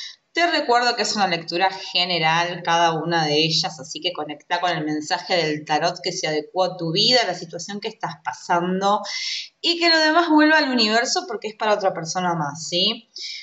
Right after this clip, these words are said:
Bueno, también podés, eh, no sé, guiarte por los elementos que hay cerca. Por ejemplo, no sé, si querés,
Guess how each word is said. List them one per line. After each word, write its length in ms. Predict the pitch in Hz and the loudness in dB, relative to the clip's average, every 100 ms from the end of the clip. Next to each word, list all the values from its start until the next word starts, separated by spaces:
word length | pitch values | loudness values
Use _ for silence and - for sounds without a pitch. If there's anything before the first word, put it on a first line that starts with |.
| - _ - | -20 _ -4
Bueno, 460 | 247 233 226 226 - _ | 0 2 0 -2 -14 _
también 380 | - 262 339 440 | 0 2 2 2
podés, 480 | 349 277 311 339 - - | 6 6 6 2 -6 -6
eh, 600 | 202 190 180 180 175 175 175 | 2 4 6 6 6 6 4
no 100 | 165 | 0
sé, 160 | - | 0
guiarte 400 | 175 190 262 349 | 2 2 2 2
por 160 | - 190 | 0 0
los 160 | 175 180 | 0 -2
elementos 460 | 170 190 233 240 - | -2 -2 0 -2 0
que 100 | 190 | -2
hay 140 | 240 | -2
cerca. 720 | - - 226 349 - 160 160 160 | -4 -2 0 0 -2 0 0 0
Por 120 | 170 | -4
ejemplo, 440 | 165 202 208 226 240 233 202 | -4 -8 0 4 4 4 -2
no 80 | 175 | -4
sé, 180 | 170 | -4
si 200 | 165 - | -4 -8
querés, 420 | 165 165 285 294 | -2 4 4 2